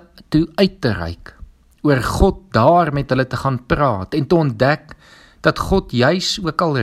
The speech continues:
reeds daar is, daar waar ons dit nie verwag nie. As ons God se koninkryk wil bring, dan moet ons bereid wees om ook daar te gaan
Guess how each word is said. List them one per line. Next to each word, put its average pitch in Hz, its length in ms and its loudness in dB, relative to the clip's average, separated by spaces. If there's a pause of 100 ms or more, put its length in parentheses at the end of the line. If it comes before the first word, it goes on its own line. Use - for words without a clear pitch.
reeds - 480 -4 (100)
daar 104 380 2 (100)
is, - 400 -4 (800)
daar 139 480 4
waar 123 240 2
ons 120 160 -6
dit 123 160 -6
nie 165 220 2
verwag 90 580 -4
nie. 104 140 -18 (1120)
As 131 160 -4
ons 180 400 2
God 170 160 0
se 180 160 -4
koninkryk 156 560 -2
wil 160 160 -6
bring, 82 380 -6 (500)
dan 123 160 6
moet 147 160 -2
ons 131 80 -4
bereid 127 560 2
wees 101 320 -2
om 110 160 -4
ook 170 380 -2 (100)
daar 123 320 2
te 151 160 -6
gaan 87 380 -6